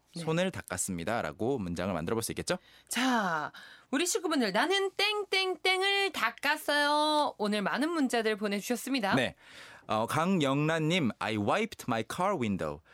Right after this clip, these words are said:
Speaker 2: 저는 차 창을 닦았습니다.
Speaker 1: 요거 완벽하죠?
Speaker 2: 완벽하죠. 그런데 하나만 닦으신 거예요. 차 유리창.
Speaker 1: 윈도우즈.
Speaker 2: 그렇죠. 이제 앞, 뒤, 옆에 다 닦으신다면 "I wiped my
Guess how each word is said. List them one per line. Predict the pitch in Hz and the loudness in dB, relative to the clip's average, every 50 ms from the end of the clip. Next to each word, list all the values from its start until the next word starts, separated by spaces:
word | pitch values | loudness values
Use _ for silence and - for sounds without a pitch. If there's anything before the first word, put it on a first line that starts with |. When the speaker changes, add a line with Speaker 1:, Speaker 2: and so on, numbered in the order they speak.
| - - | -18 -10
Speaker 2:
저는 | - 110 117 127 135 139 135 117 - | -4 -2 0 0 0 -2 -2 -4 -6
차 | - - 175 170 165 165 170 165 170 180 160 - | -8 -4 -2 -2 0 0 -2 -2 -4 -8 -8 -8
창을 | - - 190 180 180 202 208 | -4 -2 0 0 2 0 0
닦았습니다. | - 110 - 101 95 - 101 90 80 76 78 76 76 _ _ _ _ _ - | -2 -4 -4 -4 -2 -2 -2 -2 -4 -4 -6 -8 -8 _ _ _ _ _ -2
Speaker 1:
요거 | 226 262 277 269 - | 0 0 2 2 0
완벽하죠? | 277 180 170 170 180 - - 147 - - - | -2 -2 -4 -6 -10 -10 -12 -14 -14 -10 -6
Speaker 2:
완벽하죠. | - 107 123 - 185 - 107 92 - 85 82 80 78 - | -4 0 0 0 0 -2 -2 -2 -2 -2 -4 -4 -6 -4
그런데 | - 123 120 123 156 151 95 - _ _ _ | -2 0 2 2 2 2 0 -2 _ _ _
하나만 | - - - 185 196 190 165 | -10 -4 -2 0 0 0 0
닦으신 | 110 - - - - 92 85 | -2 -4 -4 -4 -6 -4 -6
거예요. | 71 71 73 73 - _ _ _ _ _ _ _ _ _ _ _ _ _ _ _ _ - | -6 -8 -10 -12 -18 _ _ _ _ _ _ _ _ _ _ _ _ _ _ _ _ -12
차 | - - 151 139 - | -6 -4 -2 -2 -2
유리창. | - - 220 247 254 269 | 0 2 2 4 6 4
Speaker 1:
윈도우즈. | 311 330 320 294 240 170 185 214 - - - _ | 4 4 4 2 2 2 0 -2 -2 -2 -8 _
Speaker 2:
그렇죠. | - - 147 156 - - - 92 82 78 - - - - - - _ - | -4 0 0 0 0 -2 -2 -2 -4 -4 -8 -14 -18 -20 -20 -20 _ -8
이제 | 113 113 123 120 110 - _ _ _ - | -4 0 0 0 0 -2 _ _ _ -2
앞, | - 113 127 - - - | 0 0 0 0 -2 -2
뒤, | - 131 131 123 110 | 0 2 2 2 2
옆에 | 95 98 - - 151 127 117 | 0 0 0 -2 -2 -2 -2
다 | - - - | -2 -4 -4
닦으신다면 | 92 101 - - - - 110 92 - - - 101 123 120 110 160 208 240 262 262 - _ _ _ - | -4 -4 -4 -4 -4 -2 -4 -4 -4 -4 -2 0 2 2 2 2 2 2 0 -4 -8 _ _ _ -8
"I | - 82 85 80 | -6 -4 -4 -2
wiped | 87 107 127 156 - - - | 0 0 -2 -2 -6 -6 -6
my | - 85 | -6 -6